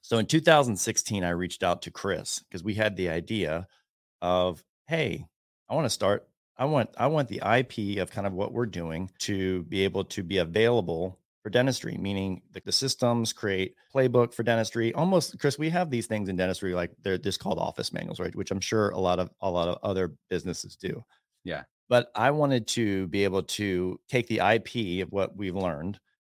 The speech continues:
Speaker 1: in Bulletproof and amongst my other friends and colleagues who've been in dentistry a long time and actually give a dental specific version of Trainual. And so we went off trying to do this ourselves, right? 'Cause it was like, "Why, why do it when we can build it ourselves?"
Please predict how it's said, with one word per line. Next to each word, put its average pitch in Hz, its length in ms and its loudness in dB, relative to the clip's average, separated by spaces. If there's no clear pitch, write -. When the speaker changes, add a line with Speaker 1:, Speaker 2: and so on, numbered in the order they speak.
Speaker 1:
in 95 120 -4
Bulletproof 87 680 0
and 82 360 -2
amongst 90 340 -4
my 175 120 -2
other - 200 -4
friends 90 460 -2
and 98 120 -10
colleagues 90 260 -4
who've 85 80 -10
been 90 120 -4
in 85 100 -2
dentistry 92 360 -4
a - 20 -4
long 82 140 -2
time 82 240 -4
and 113 120 2
actually 117 560 2
give 120 220 4
a - 40 -8
dental 113 300 2
specific 113 720 -2
version 95 340 2
of 92 80 -4
Trainual. 135 480 -2
And 120 100 -2
so 135 140 2
we 143 180 2
went 165 280 4
off 110 360 4
trying 110 280 4
to 107 80 0
do 95 160 0
this 95 200 0
ourselves, 85 520 -2
right? 90 200 -2
'Cause 90 80 -8
it 98 40 -4
was 95 100 -6
like, 104 140 0
"Why, 160 380 0
why 156 240 0
do 104 200 0
it 120 80 0
when 113 160 -4
we 127 80 -4
can 120 160 -4
build 98 200 -2
it 104 40 2
ourselves?" 113 420 0